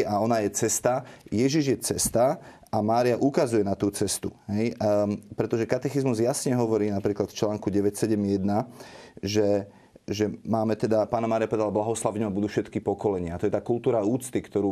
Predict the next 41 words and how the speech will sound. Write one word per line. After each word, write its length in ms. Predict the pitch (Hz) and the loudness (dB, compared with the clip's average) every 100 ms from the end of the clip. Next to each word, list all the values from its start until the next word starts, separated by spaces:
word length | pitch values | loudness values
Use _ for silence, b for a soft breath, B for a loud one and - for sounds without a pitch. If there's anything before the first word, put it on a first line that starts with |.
| 98 | 0
my 80 | |
prejavujeme 800 | 98 104 123 123 113 101 92 87 - | -2 -2 -2 0 2 2 0 -6 -4
tým 240 | 117 107 98 | -2 -2 -2
hrdinom 480 | 113 120 120 104 | -2 0 0 0
viery, 400 | 98 104 104 98 | 2 4 4 2
ktorých 400 | 95 - 98 98 | 0 -2 0 0
Mária 400 | 98 98 101 101 B B B | 0 0 2 0 B B B
jasne 560 | 101 123 120 - 113 | 0 0 0 0 0
svieti 400 | - 101 104 101 | 0 0 0 0
ako 160 | 101 - | -2 -2
prvá. 400 | - 110 101 113 B B B | -2 0 2 0 B B B
A 160 | - 104 | -4 0
tam 160 | 110 | 0
sa 160 | 101 110 | 0 -2
píše 240 | 117 - | 0 0
v 80 | 110 | 0
článku 320 | - 117 117 | 0 0 2
deväť 240 | 110 110 - | 2 2 2
sedem 240 | 110 110 | 2 2
jedna, 160 | 107 104 | 2 -2
že 80 | 101 | 0
tento 320 | 123 131 135 | 0 0 0
kult, 480 | - 156 113 - - B B B B | 2 4 4 2 -4 B B B B
hoci 240 | 123 - 131 | 0 2 0
je 100 | - | 2
celkom 380 | 180 170 143 - | 2 2 -2 2
osobitný, 640 | 147 175 - 156 139 - 107 | 2 2 2 2 2 0 0
sa 160 | 113 | -2
podstatne 640 | 107 - 170 - 180 - 113 | -2 0 0 0 -2 2 2
líši 320 | 110 110 104 | 2 2 0
od 80 | - | 0
kultu 320 | 123 120 110 | -2 2 2
adorácie, 500 | 110 110 104 101 104 | 4 4 2 2 -2
ktorý 160 | 101 104 | 2 0
sa 160 | - 110 | 0 0
preukazuje 560 | 107 107 107 107 101 | 0 2 2 2 0
vtelenému 480 | 98 - 107 110 104 | 0 0 2 2 0
slovu 400 | - 110 104 101 | 0 2 4 4
rovnako 400 | 117 131 123 113 | 2 2 0 0
ako 160 | 101 - | 0 0
Otcovi 500 | 107 - 107 98 | 0 2 2 2